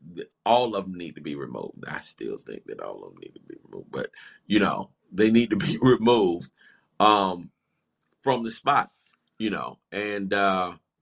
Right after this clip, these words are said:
but it's, it's really about the state of famu athletics. I, uh, I'm hoping that they will really, really, really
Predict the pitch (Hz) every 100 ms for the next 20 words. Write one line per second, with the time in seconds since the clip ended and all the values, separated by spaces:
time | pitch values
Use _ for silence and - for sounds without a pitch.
0 | _ _ _ _ _ _ _ _ _ _
1 | _ _ - _ 113 117 113 - 127 110
2 | 131 123 110 98 90 95 98 98 92 95
3 | 95 92 80 92 90 95 92 - - -
4 | - - _ 92 107 107 101 95 92 -
5 | _ _ _ _ _ _ _ _ _ -
6 | _ 127 113 107 101 127 135 127 98 71
7 | 95 - _ _ _ _ _ _ 104 98
8 | 95 113 104 101 90 101 113 110 104 98
9 | 101 95 92 104 98 92 80